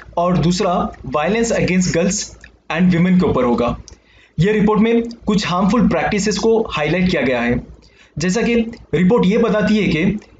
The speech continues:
harmful practices against women, out of which three are most widespread। जितने भी harmful practices है against women,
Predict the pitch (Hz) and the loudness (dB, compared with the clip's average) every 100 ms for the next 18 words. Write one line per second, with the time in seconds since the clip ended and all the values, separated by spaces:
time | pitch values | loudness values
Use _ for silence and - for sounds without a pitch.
0 | _ - 175 208 247 214 180 151 151 208 | _ -4 -2 2 2 2 2 -2 -2 0
1 | 233 - 165 175 190 156 170 185 214 220 | 0 -2 -2 -2 0 2 2 2 2 0
2 | - - _ _ _ 160 180 247 214 - | -6 -20 _ _ _ -2 0 -2 -2 -8
3 | - - 131 156 175 233 - - - _ | -12 -14 -8 -2 0 0 -2 -10 -20 _
4 | _ 196 254 277 226 160 165 190 151 170 | _ -4 -2 -2 -4 -2 0 2 2 2
5 | 220 240 165 160 160 - 143 127 - - | 2 0 0 0 0 -2 -2 -4 -6 -18
6 | - _ _ _ - - 185 196 254 262 | -20 _ _ _ -14 -2 0 2 2 0
7 | 233 - - - 175 180 185 156 147 214 | -2 -6 -8 -2 0 2 2 2 0 -2
8 | 214 196 196 190 143 196 185 160 143 120 | -2 -2 -2 -2 -2 -2 0 0 2 0